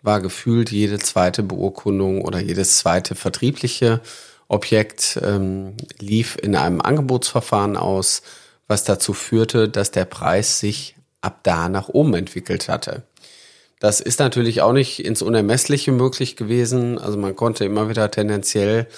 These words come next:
ja, prognostizieren, fünf bis maximal fünfzehn Prozent hat der Preis sich von da nochmal wegbewegt. Aber mehr war da auch am Ende nicht drin. Also die Leute waren auch nicht bereit, unendlich viel mehr zu bezahlen.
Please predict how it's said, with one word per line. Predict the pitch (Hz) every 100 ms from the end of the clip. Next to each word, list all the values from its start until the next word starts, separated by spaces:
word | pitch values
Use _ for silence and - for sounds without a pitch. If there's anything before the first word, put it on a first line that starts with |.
| - - - _ -
ja, | 110 98 95 98 - - -
prognostizieren, | 127 123 110 - 110 - 120 120 120
fünf | 110 - 123 135 -
bis | 113 -
maximal | 110 104 - 117 104 104
fünfzehn | - 117 - 113 107
Prozent | - 98 110 120 123
hat | 110
der | 104
Preis | - 101 104
sich | 110
von | - 101
da | 98 98
nochmal | 104 98 95
wegbewegt. | - - - 110 120 127 127 - - - - - _ -
Aber | 104 104 104 101 -
mehr | 104 104 104
war | 104
da | 101 98
auch | - 104
am | 92
Ende | 78 107 101
nicht | 95 -
drin. | 90 98 120
Also | 113 - 101
die | 95
Leute | 95 98 98
waren | 107 95
auch | - 101
nicht | 104 -
bereit, | 87 87 87 101 -
unendlich | 120 117 120 - 101 104 104 -
viel | - 113 101
mehr | 95 87 110
zu | -
bezahlen. | 127 113 - 110 107 110